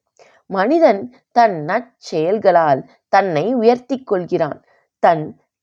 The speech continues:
தீச்செயல்களால் தன்னை தாழ்த்திக் கொள்கிறான் என்று விவேகானந்த அடிகள் கூறியுள்ளார். மனிதன் ஆவதும் அழிவதும் தன்னாலேதான் என்று ஜேம்ஸ் ஆலன் என்னும்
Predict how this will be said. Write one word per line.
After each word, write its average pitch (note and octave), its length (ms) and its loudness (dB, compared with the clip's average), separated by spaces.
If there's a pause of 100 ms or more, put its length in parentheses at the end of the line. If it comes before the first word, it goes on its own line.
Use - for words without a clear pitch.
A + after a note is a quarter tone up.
தீச்செயல்களால் F#3 1000 0 (220)
தன்னை G3+ 520 0
தாழ்த்திக் G#3+ 560 -4
கொள்கிறான் D3 640 -4 (180)
என்று E3+ 540 0
விவேகானந்த F#3+ 840 0
அடிகள் C3 380 -6 (100)
கூறியுள்ளார். G#3 600 -2 (540)
மனிதன் C#4+ 560 2
ஆவதும் F3 640 -2
அழிவதும் E3 760 -2
தன்னாலேதான் G3+ 880 2 (280)
என்று A#3+ 400 0
ஜேம்ஸ் B3 600 0
ஆலன் E3 560 0 (200)
என்னும் G#3 540 -2